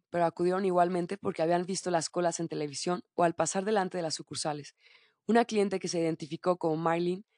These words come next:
afirmó que las declaraciones del gobierno la habían tranquilizado, pero que no había podido resistir el impulso cuando vio a todo el mundo sacar su dinero. "Pensé que si no venía me arrepentiría después", dijo. Un hombre de unos cincuenta años que prefirió no dar su nombre declaró:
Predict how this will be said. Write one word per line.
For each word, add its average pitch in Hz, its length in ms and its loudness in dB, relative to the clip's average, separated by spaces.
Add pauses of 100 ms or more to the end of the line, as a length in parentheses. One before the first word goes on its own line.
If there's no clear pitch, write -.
(160)
afirmó 180 420 -2
que - 80 -6
las 185 140 0
declaraciones 165 640 -2
del 202 120 -2
gobierno 165 420 -2 (380)
la 165 120 0
habían 185 200 4
tranquilizado, 175 720 0 (320)
pero 175 140 0
que 185 80 0
no 190 100 6
había 208 160 8
podido 190 360 2
resistir 165 520 -2
el 175 120 0
impulso 202 420 0
cuando 170 280 0
vio 170 160 2
a 180 60 6
todo 180 240 0
el 165 80 2
mundo 190 240 0
sacar 165 340 -2
su - 140 -6
dinero. 147 340 -6 (880)
"Pensé 185 260 2
que 269 100 -2
si 247 100 -2
no 208 140 4
venía 190 240 2
me 185 120 0
arrepentiría 165 440 -4
después", 151 540 -8 (580)
dijo. - 240 -14 (840)
Un 208 140 2
hombre 220 360 4
de 180 160 0
unos 180 240 2
cincuenta 185 460 0
años 175 280 -2
que 160 140 -8
prefirió 170 460 -2
no 202 100 -2
dar 170 180 2
su 175 140 -6
nombre 165 240 0
declaró: 147 460 -4